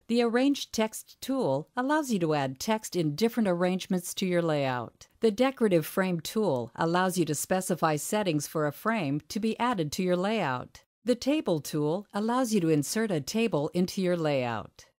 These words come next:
The Image tool allows you to import graphics from a scanner,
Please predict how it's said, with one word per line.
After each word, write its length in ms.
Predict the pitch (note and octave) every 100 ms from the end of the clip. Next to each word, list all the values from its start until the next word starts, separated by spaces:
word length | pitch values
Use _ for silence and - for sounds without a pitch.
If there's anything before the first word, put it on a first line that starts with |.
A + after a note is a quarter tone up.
| _
The 120 | A#3
Image 480 | A3+ D4 D#4 D#3+ -
tool 440 | - D#3+ D#3 G#3+ - - -
allows 360 | B3+ C#4+ C#4+
you 80 | A#3
to 120 | F#3+
import 420 | F#3 F#3+ F#3+ E3 C#3+
graphics 540 | E3 F3+ F#3+ D#3 -
from 180 | F3 D#3
a 60 |
scanner, 600 | - - E3 D#3+ D#3+ A3